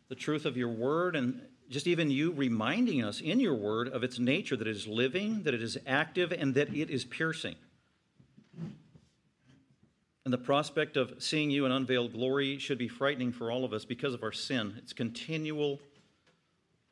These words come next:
We can't shake it in this world.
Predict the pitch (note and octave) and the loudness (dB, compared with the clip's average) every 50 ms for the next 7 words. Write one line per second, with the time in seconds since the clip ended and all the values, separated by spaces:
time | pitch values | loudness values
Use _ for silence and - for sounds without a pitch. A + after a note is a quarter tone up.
0 | _ _ _ _ _ _ _ _ _ _ _ - B2+ D3+ E3 D#3+ - F#3+ F#3+ F#3+ | _ _ _ _ _ _ _ _ _ _ _ 0 2 2 2 4 4 4 4 2
1 | - - - F3+ F#3+ - - D3+ D3+ D#3 - - - D3 C#3 C3 C3 B2+ - C3 | 2 2 4 4 4 4 2 0 -2 -4 -6 -8 -2 0 2 2 0 0 0 0
2 | B2+ B2 B2+ B2+ | 0 0 0 -2